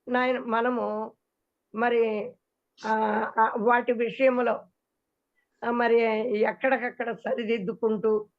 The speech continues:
మరి అలంకారము, ఘనత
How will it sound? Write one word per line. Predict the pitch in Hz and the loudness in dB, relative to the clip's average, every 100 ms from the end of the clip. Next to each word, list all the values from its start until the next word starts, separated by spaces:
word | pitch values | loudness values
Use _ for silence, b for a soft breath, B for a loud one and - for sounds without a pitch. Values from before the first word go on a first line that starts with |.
| _ _ _ _ _ | _ _ _ _ _
మరి | 202 226 226 208 | -2 2 2 0
అలంకారము, | 202 - - 208 254 262 240 247 233 220 226 175 | -4 -6 -4 0 2 2 2 0 0 -4 -6 -4
ఘనత | 185 494 _ 226 226 | -4 -6 _ -2 -2